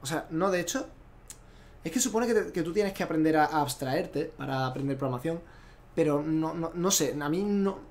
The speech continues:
yo no recuerdo que ningún profesor me haya dicho algo que yo haya dicho, "Hostia, vale, ahora lo entiendo", sino que más bien por mi cuenta, con amigos y tal, que me han ayudado a entenderlo, es como yo he entendido la programación al final y trabajando, trabajando bastante, la verdad. Eh, así que recomiendo que empieces tú por tu cuenta a ponerte a programar.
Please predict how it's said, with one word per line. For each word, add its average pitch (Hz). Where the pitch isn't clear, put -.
yo 165
no 214
recuerdo 214
que 220
ningún 165
profesor 175
me 180
haya 160
dicho 156
algo 156
que 143
yo 139
haya 135
dicho, 139
"Hostia, 165
vale, 160
ahora 147
lo 160
entiendo", 147
sino 131
que 127
más 147
bien 160
por 160
mi 151
cuenta, 185
con 165
amigos 147
y 147
tal, 151
que 156
me 143
han 147
ayudado 147
a -
entenderlo, 143
es 156
como 143
yo 131
he -
entendido 123
la 120
programación 120
al 120
final 131
y 151
trabajando, 120
trabajando 123
bastante, 120
la 113
verdad. 120
Eh, 151
así 147
que 175
recomiendo 165
que 170
empieces 156
tú 156
por 151
tu 139
cuenta 113
a 123
ponerte 127
a 127
programar. 120